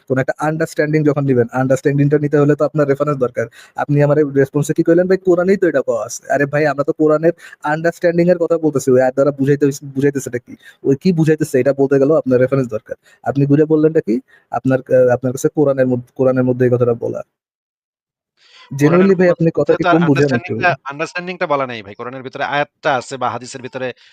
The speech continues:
Speaker 2: কথাটা বলা আছে। কিন্তু আপনার যে আন্ডারস্ট্যান্ডিং, সেই ওই আয়াতটা সম্পর্কে বা ওই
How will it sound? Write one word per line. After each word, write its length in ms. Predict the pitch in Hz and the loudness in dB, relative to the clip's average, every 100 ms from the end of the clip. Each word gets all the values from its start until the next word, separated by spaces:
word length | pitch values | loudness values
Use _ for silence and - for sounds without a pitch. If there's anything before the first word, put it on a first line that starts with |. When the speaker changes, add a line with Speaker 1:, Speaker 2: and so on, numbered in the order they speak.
| _ - | _ -8
Speaker 2:
কথাটা 260 | - 143 | -6 -2
বলা 200 | 143 127 | -2 -2
আছে। 320 | 113 - 139 170 _ _ - | -4 -6 -14 -14 _ _ -12
কিন্তু 180 | 127 | -2
আপনার 300 | 135 151 160 | -2 0 -4
যে 120 | 165 190 | -2 -4
আন্ডারস্ট্যান্ডিং, 800 | 147 160 185 - 180 185 135 98 | -4 -2 -2 -2 -2 -2 -4 -10
সেই 240 | - 143 147 - - | -10 -8 -8 -12 -14
ওই 320 | 151 160 175 - | -10 -10 -10 -4
আয়াতটা 380 | 139 151 - 160 | -2 -2 -4 -6
সম্পর্কে 520 | 156 147 151 131 156 | -6 -8 -10 -8 -4
বা 100 | 139 | -4
ওই 260 | 143 143 | -4 -8